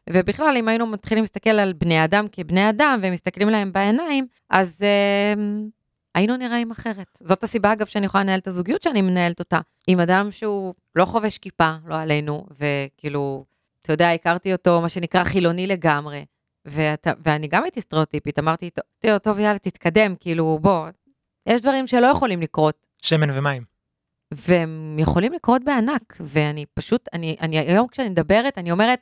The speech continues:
Speaker 1: "אני לא רק מאלה שמדברים, אני ההוכחה לזה." אתה מבין?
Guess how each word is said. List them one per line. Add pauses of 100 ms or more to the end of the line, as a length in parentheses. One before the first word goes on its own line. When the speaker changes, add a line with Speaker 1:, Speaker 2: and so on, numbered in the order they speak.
Speaker 1:
"אני
לא
רק
מאלה
שמדברים, (260)
אני
ההוכחה
לזה." (520)
אתה
מבין?